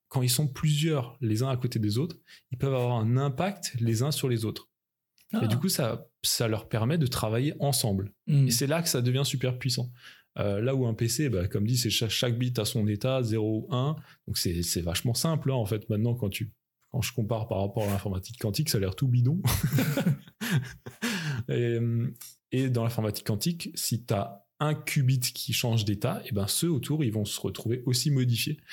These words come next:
Speaker 1: Et du coup, ça va
Speaker 2: D'accord.
Speaker 1: permettre de travailler ensemble. Et ça va permettre, donc pour venir au,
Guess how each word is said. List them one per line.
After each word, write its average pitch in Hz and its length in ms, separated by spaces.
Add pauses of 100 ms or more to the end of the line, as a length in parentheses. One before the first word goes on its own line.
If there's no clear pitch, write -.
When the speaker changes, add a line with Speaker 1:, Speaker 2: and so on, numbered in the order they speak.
(280)
Speaker 1:
Et - 40
du 104 100
coup, - 100
ça 147 120
va 107 60
Speaker 2:
D'accord. 95 100
Speaker 1:
permettre 117 200
de - 60
travailler 107 200
ensemble. 156 360 (260)
Et - 40
ça 120 160
va 110 80
permettre, 123 640 (220)
donc 95 180
pour 87 160
venir 104 400
au, 90 500